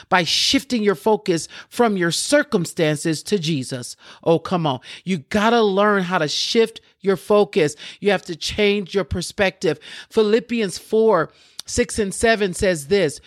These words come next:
"Don't worry about anything. Instead, pray about everything." It says, "Tell God what you need and thank him for all he has done." Glory to God.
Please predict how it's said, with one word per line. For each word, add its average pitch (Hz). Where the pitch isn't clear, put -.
"Don't 226
worry 240
about 202
anything. 185
Instead, 254
pray 294
about 226
everything." 190
It 240
says, 277
"Tell 311
God 220
what 175
you 190
need 156
and 202
thank 247
him 170
for 151
all 208
he 220
has 202
done." 147
Glory 196
to 151
God. 127